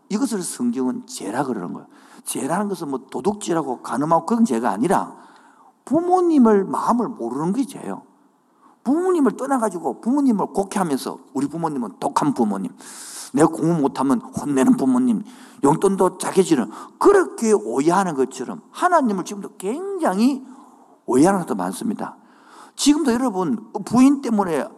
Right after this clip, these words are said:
안 그러면 누구 때문에 끌려와가지고 "내가 절대 설득 안 당하리라. 네가 아무리 씹으려도 나는 눈 감고 내가 견디리라." 그런 사람 있는데 그건 자유입니다. 그게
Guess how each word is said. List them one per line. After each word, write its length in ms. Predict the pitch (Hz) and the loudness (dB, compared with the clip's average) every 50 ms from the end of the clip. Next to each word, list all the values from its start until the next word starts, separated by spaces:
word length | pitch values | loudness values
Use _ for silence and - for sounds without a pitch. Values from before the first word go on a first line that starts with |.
| _ _ | _ _
안 140 | - - 160 | -4 -2 0
그러면 240 | 175 190 208 208 - | 2 2 2 2 2
누구 160 | 185 247 302 - | 2 2 2 2
때문에 280 | - 196 170 - - - | 2 -2 -2 -2 -2 -4
끌려와가지고 1000 | - 240 247 339 330 240 175 147 156 196 208 190 143 123 143 143 127 104 - - - - | 0 0 4 6 6 6 8 6 6 4 4 2 0 2 2 2 2 0 -2 -8 -14 -4
"내가 140 | - 131 139 | -2 0 0
절대 360 | - - - 156 202 - - | 0 0 2 2 2 4 4
설득 320 | - - - 202 214 - 127 | 2 4 4 2 2 2 4
안 120 | 117 117 | 4 4
당하리라. 500 | 113 127 123 135 143 165 147 120 - - - - - - - - - - - - - - - _ _ - - - - | 4 4 4 4 4 4 4 4 2 0 -4 -12 -14 -14 -12 -12 -12 -12 -12 -12 -14 -16 -20 _ _ -20 -20 -8 0
네가 360 | - 185 214 247 - - 156 | 4 6 6 6 6 8 8
아무리 280 | 214 254 302 339 381 359 | 8 10 10 10 8 8
씹으려도 560 | - - - - 277 311 311 240 208 - 165 | 6 4 2 4 6 8 8 8 8 6 4
나는 280 | 139 143 185 - 147 151 | 6 6 4 4 6 6
눈 120 | 196 214 | 6 6
감고 260 | 208 214 208 - - | 6 4 4 4 2
내가 160 | 139 - - | 2 2 2
견디리라." 800 | - - 247 320 269 - 151 147 - 107 95 - - - - - - | 6 6 8 8 10 10 8 8 8 6 4 2 -4 -12 -18 -18 0
그런 120 | - 220 202 | 0 4 6
사람 160 | 214 160 143 | 6 6 6
있는데 400 | 156 185 233 269 233 160 147 143 | 8 8 8 8 8 6 4 4
그건 180 | 127 147 135 | 2 0 -2
자유입니다. 760 | - - 180 220 247 269 254 233 226 - 123 107 113 - - - - - - - - - - - - - - - - - - - - - - - - - - - - | -2 2 4 8 10 10 10 10 10 8 6 4 4 2 0 -6 -16 -18 -18 -20 -20 -20 -20 -20 -20 -20 -20 -20 -20 -20 -20 -20 -20 -20 -20 -20 -20 -20 -20 -8 2
그게 180 | - 208 233 | 4 6 6